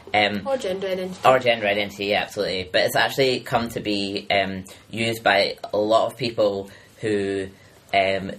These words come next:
Speaker 1: don't feel that their sexual orientation can really be described as heterosexual or lesbian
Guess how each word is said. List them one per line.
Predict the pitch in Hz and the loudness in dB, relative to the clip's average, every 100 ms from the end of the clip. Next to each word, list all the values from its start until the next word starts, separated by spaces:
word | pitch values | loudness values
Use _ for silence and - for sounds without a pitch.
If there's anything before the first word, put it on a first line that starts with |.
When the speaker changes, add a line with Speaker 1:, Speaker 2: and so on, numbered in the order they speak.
| - | -2
Speaker 1:
don't | 127 123 127 | 2 2 0
feel | 127 123 113 104 | -2 0 2 4
that | 110 - | 2 2
their | 104 | 2
sexual | - 104 - 104 | 2 2 2 0
orientation | 104 104 101 - 87 95 90 - | 0 0 -2 -2 -6 -6 -10 -10
can | - 101 95 - | -6 -4 -4 -8
really | 107 107 101 | -6 -2 -2
be | 95 | -2
described | 95 104 - 104 107 107 - - | -6 -6 2 4 4 0 -6 0
as | 101 98 - - - - - | 2 2 -2 -12 -20 -20 0
heterosexual | 113 - 110 - - 104 98 - | 2 4 2 2 2 2 2 2
or | 98 101 | 2 2
lesbian | 98 101 98 92 | 0 0 -4 -6